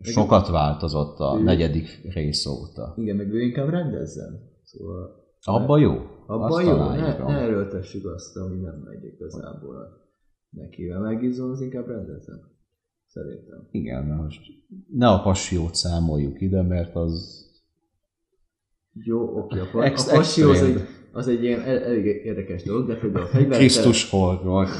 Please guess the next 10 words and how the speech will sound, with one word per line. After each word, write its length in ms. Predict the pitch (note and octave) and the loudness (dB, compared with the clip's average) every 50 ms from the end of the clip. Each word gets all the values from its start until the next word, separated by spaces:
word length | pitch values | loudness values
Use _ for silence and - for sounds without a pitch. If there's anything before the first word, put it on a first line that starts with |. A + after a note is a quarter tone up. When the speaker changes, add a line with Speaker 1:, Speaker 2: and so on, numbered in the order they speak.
| B2+ - - - - | -6 -4 -4 -2 -2
Speaker 2:
<laughs> 400 | - - - - - - - - | 0 0 -2 -2 -4 -6 -8 -2
De 140 | - C3+ C#3+ | 0 0 4
például 340 | C#3+ D3 C3+ C3 B2 A#2+ A2+ | 6 8 8 8 8 6 4
a 80 | A2+ A2 | 2 2
fegyvertelen 580 | - C#3+ C3 C3 A#2+ G#2+ G2+ - F#2+ F#2 F#2+ - | 2 0 0 2 2 0 -2 -4 -4 -6 -6 -6
katona 360 | G#2 G#2+ G#2+ A2 A2+ A2 G2+ | -6 -6 -6 -6 -6 -6 -6
az 140 | G2 G2+ G2+ | -6 -4 -4
egy 180 | G2+ F#2+ F#2+ | -4 -4 -6
jó 80 | - - - - - - _ _ | -6 -10 -12 -14 -18 -20 _ _
film. 260 | - - - - - | -20 -20 -20 -20 -20